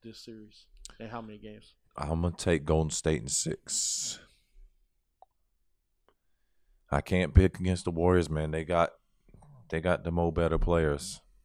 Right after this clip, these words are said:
Speaker 2: And when your team has mo better players, you gotta go with the team with the mo better players. So Golden State in six. Uh, it should be fun though. I, I mean, if you're a sentimental fan, you are rooting for Chris Paul. You would like to see him get to the finals, but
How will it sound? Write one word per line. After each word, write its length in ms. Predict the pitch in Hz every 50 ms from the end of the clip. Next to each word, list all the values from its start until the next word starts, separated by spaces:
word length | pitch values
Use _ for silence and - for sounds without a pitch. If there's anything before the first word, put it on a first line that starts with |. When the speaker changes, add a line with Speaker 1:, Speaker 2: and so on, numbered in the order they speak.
| _ _ _ _ _ _ _ _ _ -
Speaker 2:
And 120 | 73 73
when 240 | 76 78 78 80 82
your 120 | 90 110 117
team 260 | - - 160 156 165
has 160 | 175 165 160
mo 140 | 165 170 180
better 200 | 165 165 170 175
players, 420 | 175 214 196 165 117 98 101 104
you 60 | 110
gotta 180 | 101 120 123 135
go 140 | 135 131 127
with 120 | 127 117
the 60 | 120
team 200 | 117 131 123 113
with 100 | 110 104
the 40 | 104
mo 180 | 104 104 104 98
better 200 | 98 92 92 90
players. 420 | 90 87 76 65 67 69 - _ _ _ _ _ _ _ _ _ _ _ _ _ _
So 160 | - - - 90
Golden 260 | 104 120 123 120 113
State 220 | - - 110 110
in 80 | 101 95
six. 480 | - - - 101 98 - - - - - _ _ _ _ _ _ _ _ _ _ _ _ -
Uh, 440 | 90 92 95 95 95 92 92 - -
it 100 | - 92
should 180 | - - 107 92
be 80 | 92
fun 300 | 82 - 90 85 85 82
though. 320 | 78 80 80 80 80 - - - - _ _ _ _ - - - _ _ _ _ _ _ _ _ _ _ _ _ _ _ _ _ _ -
I, 240 | - 113 120 107 - -
I 80 | 98
mean, 340 | 107 95 73 67 65 - - _ _ _ _ _ _ _ _ _ _ - - - - - _ _ _ _ _ _ _ _
if 200 | - 87 90 -
you're 160 | 117 117 98
a 40 | 82
sentimental 600 | - - 113 110 - 95 90 98 101 92 98 90
fan, 300 | - - 87 82 85 85
you 140 | 92 110 110
are 100 | 92 71
rooting 240 | 73 87 87 78 85
for 160 | 80 - 82
Chris 200 | - 98 95 87
Paul. 300 | - - 98 98 98 98
You 120 | 95 85
would 80 | 78 69
like 180 | 82 92 - -
to 60 | -
see 180 | - - 98 98
him 140 | 101 98 90
get 160 | 92 - -
to 100 | - 90
the 80 | 87 82
finals, 480 | - - 87 87 87 87 85 82 82
but 260 | 78 78 78 76 -